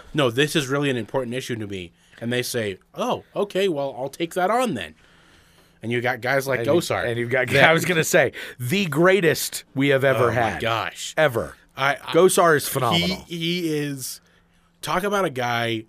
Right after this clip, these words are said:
Speaker 1: who should not have been a politician.
Speaker 2: You know, I, we, this is not a political show,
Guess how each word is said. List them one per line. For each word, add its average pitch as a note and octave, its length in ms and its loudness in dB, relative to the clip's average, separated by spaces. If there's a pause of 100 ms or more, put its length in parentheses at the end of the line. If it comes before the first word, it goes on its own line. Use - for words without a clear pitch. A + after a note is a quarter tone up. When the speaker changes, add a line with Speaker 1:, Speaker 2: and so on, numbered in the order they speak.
Speaker 1:
who A2 560 -6 (340)
should C3 260 -6
not C3+ 200 2
have B2+ 80 0
been B2 100 -2
a A2 60 -6
politician. G2+ 560 -8 (580)
Speaker 2:
You D3+ 140 0
know, B2+ 320 2 (100)
I, C#3+ 160 2 (140)
we, D3+ 240 -4
this F#3 240 2
is F3 100 -2
not D3+ 160 2
a C#3+ 60 -2
political B2+ 360 0
show, D3+ 340 0